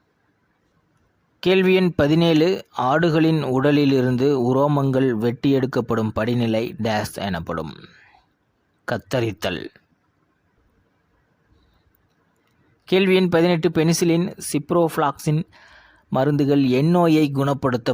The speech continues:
பயன்படுத்தப்படுகிறது? ஆந்த்ராக்ஸ். கேள்வி எண் பத்தொன்பது, பொறுத்துக. கூட்டுப்புழு, பட்டுப்பூச்சி. கூட்டுப்புழுலேருந்து தான் பட்டுப்பூச்சி வருது.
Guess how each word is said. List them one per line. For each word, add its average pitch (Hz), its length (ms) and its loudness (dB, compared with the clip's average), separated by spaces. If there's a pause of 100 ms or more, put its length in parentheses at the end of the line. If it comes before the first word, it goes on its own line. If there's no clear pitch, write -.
பயன்படுத்தப்படுகிறது? 101 1160 -2 (400)
ஆந்த்ராக்ஸ். 98 640 -6 (1600)
கேள்வி 175 280 2
எண் 170 180 0
பத்தொன்பது, 160 560 0 (140)
பொறுத்துக. 139 440 -2 (520)
கூட்டுப்புழு, 151 640 0 (3000)
பட்டுப்பூச்சி. 123 840 -4 (1900)
கூட்டுப்புழுலேருந்து 123 760 -4
தான் 139 140 -4
பட்டுப்பூச்சி 110 500 -6 (240)
வருது. 98 320 -6